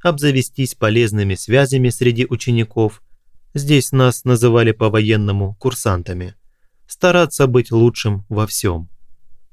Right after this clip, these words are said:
А нужно это для решения задач неофициальных. Что-то происходит в империи, что-то серьёзное,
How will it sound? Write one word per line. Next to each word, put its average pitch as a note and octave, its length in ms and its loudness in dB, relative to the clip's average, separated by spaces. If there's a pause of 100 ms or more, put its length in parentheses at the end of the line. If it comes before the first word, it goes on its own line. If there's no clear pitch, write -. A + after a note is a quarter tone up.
(140)
А A2+ 160 2
нужно D#3 480 2
это B2+ 460 2
для B2 260 0
решения C3 580 2
задач G2 520 -2
неофициальных. G#2 1040 -2 (680)
Что-то D3+ 480 -2
происходит C#3+ 760 0
в F#2+ 120 -2
империи, F#2+ 560 -2 (420)
что-то A2+ 420 -2
серьёзное, G#2+ 840 -2